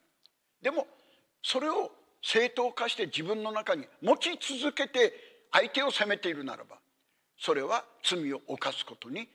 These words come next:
なるということなんですね。まあ、そういう意味において、この私たちクリスチャンは、あー、そして特にイエス様と一緒に生きるという、うー、人は罪を犯し続けることがないようになるためだと書いてます。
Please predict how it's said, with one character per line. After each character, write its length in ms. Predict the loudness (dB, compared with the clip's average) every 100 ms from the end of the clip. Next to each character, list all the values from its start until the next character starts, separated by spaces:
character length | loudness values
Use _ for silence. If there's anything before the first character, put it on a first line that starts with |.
| -12
な 160 | -6 -4
る 100 | -6
と 140 | -10 -16 -14
い 60 | -14
う 60 |
こ 80 | -14
と 100 | -20
な 60 | -20
ん 40 |
で 80 | _
す 60 |
ね。 160 | -16 -16 _ _ _ _ -20 _
ま 80 | -6
あ、 20 |
そ 160 | -2 -4
う 20 |
い 40 |
う 20 |
意 40 | -4
味 40 |
に 60 | -6
お 100 | -8
い 60 | -2
て、 240 | -2 -2 -10 _ _
こ 120 | -6 -2
の 220 | -2 -4 _ -8
私 320 | -4 -4 -2
た 100 | -4
ち 180 | -4 -8
ク 140 | -6
リ 80 | -4
ス 60 | -2
チ 140 | -4
ャ 40 | -4
ン 120 | -2
は、 180 | -4 -4 -16 -18 -18 -16
あ 380 | -12 -10 -10 -10
ー、 60 | -8
そ 120 | -6
し 80 | -2
て 140 | -2 -2
特 280 | -4 -4
に 80 | -4
イ 120 | -2
エ 60 | -2
ス 120 | -2
様 180 | -8 -8
と 120 | -6
一 80 | -6
緒 160 | -6 -8
に 120 | -10
生 60 | -6
き 120 | -6
る 160 | -6 -10 _ -10
と 120 | -6
い 100 | -4
う、 60 | -6
う 40 |
ー、 40 | -8 _ -14 -12 -12 -18 -18
人 240 | -12 -10
は 180 | -6 -8 -8 _
罪 260 | -6 -4 -2
を 60 | -4
犯 260 | -6 -8 -6
し 160 | -10 -14 _ 2 2 0 -8 -8
続 100 | -4
け 100 | -4
る 60 |
こ 120 | -4 -12
と 120 | -6
が 140 | -6 -6 -12
な 220 | 0 2
い 160 | 2 -2 -18 _ -2
よ 200 | 0 2
う 40 |
に 120 | 0
な 140 | -2 -4
る 100 | -4
た 120 | -4
め 100 | -2
だ 100 | -4 -8 _ -8
と 100 | -4
書 80 | -2
い 40 |
て 120 | -2
ま 100 | -8
す。 120 | -12